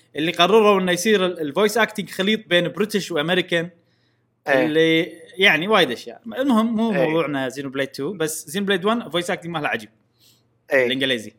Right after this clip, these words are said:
Speaker 2: و-، وأنا الصراحة ما حسيت
Speaker 1: وأنا
Speaker 2: بال-،
Speaker 1: بس.
Speaker 2: ك-، ب-، بالكاجوال مود، يعني أحسه كفا-، كف-، لا فايدة إلا بالجزء الأول. يعني انطباع عن الكاجوال مود بالجزء الثاني كان أحس ما له داعي، يعني اللعبة
Speaker 1: مم.
Speaker 2: كانت نسبيًا سهلة أنا
Speaker 1: مم.
Speaker 2: الصراحة.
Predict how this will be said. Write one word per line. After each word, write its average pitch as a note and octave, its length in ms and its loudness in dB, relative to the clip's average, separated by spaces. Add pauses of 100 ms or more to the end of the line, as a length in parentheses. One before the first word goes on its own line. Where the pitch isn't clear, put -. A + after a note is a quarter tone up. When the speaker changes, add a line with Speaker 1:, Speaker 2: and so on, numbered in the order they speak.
(120)
Speaker 2:
و-، E3 440 2 (220)
وأنا G3+ 400 8
الصراحة A3 400 4
ما A3+ 200 6
حسيت - 480 0 (160)
Speaker 1:
وأنا C3 160 -4
Speaker 2:
بال-، D3 760 -8
Speaker 1:
بس. - 120 -20
Speaker 2:
ك-، C#3+ 440 4
ب-، C3+ 240 -6
بالكاجوال D#3+ 720 2
مود، G3+ 320 6 (460)
يعني C3 320 0
أحسه D#3 260 -2
كفا-، D3+ 480 4
كف-، E3+ 260 0
لا E3 220 6
فايدة G3 540 6
إلا G#3 120 4
بالجزء E3+ 300 -8
الأول. A2 300 4 (220)
يعني A#2+ 240 -2
انطباع D#3 280 4
عن D3+ 120 6
الكاجوال D#3+ 380 0
مود E3 160 2
بالجزء D3 300 -8
الثاني G3 640 2
كان D#3+ 180 4
أحس E3 300 0
ما E3 140 8
له E3 120 6
داعي، A2 360 4
يعني G#2+ 240 -8
اللعبة C3 440 2
Speaker 1:
مم. A#2+ 40 0
Speaker 2:
كانت A#2+ 340 -4
نسبيًا C#3+ 340 -4
سهلة A#2 320 -2
أنا G#2 200 -8
Speaker 1:
مم. C#3 60 -10
Speaker 2:
الصراحة. A#2 460 -4